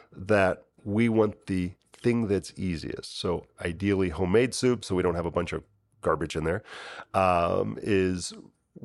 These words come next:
the way we wanna go. Frequently smaller, more frequent meals, and most importantly, water. Whatever you do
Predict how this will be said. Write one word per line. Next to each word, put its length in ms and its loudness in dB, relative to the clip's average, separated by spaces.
the 80 4
way 280 4
we 140 2
wanna 240 4
go. 460 2
Frequently 640 0
smaller, 580 4
more 180 2
frequent 520 -2
meals, 500 -4
and 500 2
most 300 4
importantly, 560 0
water. 540 -2
Whatever 800 4
you 120 4
do 400 2